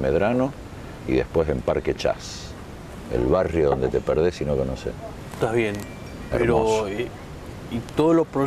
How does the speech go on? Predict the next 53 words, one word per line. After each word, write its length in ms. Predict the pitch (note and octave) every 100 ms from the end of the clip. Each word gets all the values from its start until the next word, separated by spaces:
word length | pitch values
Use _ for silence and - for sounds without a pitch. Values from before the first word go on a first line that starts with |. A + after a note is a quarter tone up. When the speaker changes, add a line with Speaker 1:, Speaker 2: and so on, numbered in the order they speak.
| B2+
Speaker 2:
los 160 | B2 G#2+
proyectos 500 | - B2 D3+ D3 D3+
que 100 | -
estaban 340 | - C#3+ C#3
acá 380 | C3+ B2 D3 D3
o 140 | C3+ A#2+
la, 200 | A2 G#2+
Speaker 1:
Quedaron 280 | D#2+ F#2 F#2
Speaker 2:
lo 80 |
Speaker 1:
todos 300 | G#2+ A2 G2+
de 80 | F#2
lado, 240 | D2 B1 A#1+ A1+
que 60 |
el 80 | C2+
tren 220 | - F#2+
pasa 240 | F2 F#2 F2
una 100 | E2
sola 240 | F2+ E2+
vez, 160 | D2 C2
Rubino. 300 | C2+ C2 B1 - - - - - - -
Una 180 | D#2+ D2+
sola 320 | - G#2 D#2+
vez. 140 | B1+ - - G#2+
Speaker 2:
No 80 | A2+
había 520 | C#3 C3+ A#2 G2+ G2 F#2 G2 - -
forma 400 | D3+ D3+ A#2+ G#2+
de, 80 |
no, 80 | -
Speaker 1:
Me 80 | E2+
Speaker 2:
había 40 | E2 E2+
Speaker 1:
bancaron 400 | A#2 C3 B2+ A2
todos, 340 | G2 D#2 C2+ -
todos 260 | A#2 B2+ G#2+
acá 140 | A#2+
me 80 | B2
bancaron, 360 | G2+ G2 A#2+ G#2
me 80 |
dijeron, 280 | E2 G2 G2
"Si 160 | - C#2+
te 100 | C#2+
volvés, 480 | D2 D#2+ G2+ B2+ B2 - - C#2
las 120 | C#2
puertas 320 | F2+ D#2+ D2
están 180 | - D2
abiertas", 480 | D2+ A2 B2 G2+ D2+
todo, 180 | C3 B2
pero 600 | E2 C2+ B1+ A#1+ A1+ G#1
era 180 | G#2 D#2+
Canal 280 | C#2+ D#2 C#2+
siete, 480 | - G2+ C2+ -
era 100 | E2+
Speaker 2:
Claro. 160 | C#2 D2
Speaker 1:
Badía, 320 | F#2+ E2+ A#1+